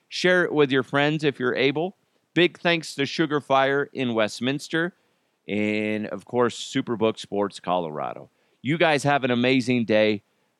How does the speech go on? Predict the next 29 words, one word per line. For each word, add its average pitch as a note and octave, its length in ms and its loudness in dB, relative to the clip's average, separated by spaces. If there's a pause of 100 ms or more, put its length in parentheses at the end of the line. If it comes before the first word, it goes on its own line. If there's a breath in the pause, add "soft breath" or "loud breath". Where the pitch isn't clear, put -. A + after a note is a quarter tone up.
(120)
Uh, F#2 1080 2 (120)
wish A#2+ 240 -2
me C#3+ 120 0
luck. D#3+ 320 -4 (160)
Wish A#2+ 180 -6
me B2 120 -2
luck. B2+ 200 -4 (200)
We'll A2 140 -6
see. A#2+ 320 -2 (160)
We'll A#2+ 100 -2
see C#3+ 200 4
how C#3+ 160 2
the C3+ 120 0
rest C#3 240 2
of C3+ 60 -2
the, A#2+ 80 -6
today C#3 380 2
goes, D#3 340 2
and A#2 100 0
I'll A#2 120 2
talk B2 300 0
to C3 80 -6
you C3+ 100 -2
before B2+ 340 -2
the B2 80 -6
procedure. G#2+ 500 -8 (280)
It's - 140 -12
DeHuff C#3+ 360 2
Uncensored. C3+ 720 0